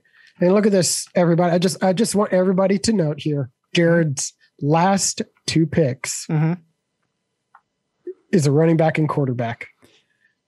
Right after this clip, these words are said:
Speaker 2: There's so, only two could be picked, and I, I don't know that there's any real distinction at this point.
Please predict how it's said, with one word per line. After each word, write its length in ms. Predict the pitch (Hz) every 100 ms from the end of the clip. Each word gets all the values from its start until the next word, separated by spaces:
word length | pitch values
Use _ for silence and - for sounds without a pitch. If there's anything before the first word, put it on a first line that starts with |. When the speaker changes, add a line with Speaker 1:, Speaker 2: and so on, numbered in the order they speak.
| _ _ - -
Speaker 2:
There's 280 | 160 208 202
so, 420 | - 233 254 254 - - _ _ _ _ _ _ _ _ -
only 480 | 233 302 302 285 247 185 170 _
two 220 | - 269 320
could 220 | 254 202
be 160 | 196 190
picked, 460 | 170 240 170 - -
and 460 | 185 175 175 175 160
I, 200 | 180 170 160
I 80 | 180
don't 280 | 151 190 202
know 200 | 190 202
that 180 | 196 190
there's 200 | 190 165
any 240 | 175 190 190
real 260 | 156 180
distinction 720 | 175 170 160 - 190 262 196
at 140 | 143 117
this 180 | 120 -
point. 400 | - 113 120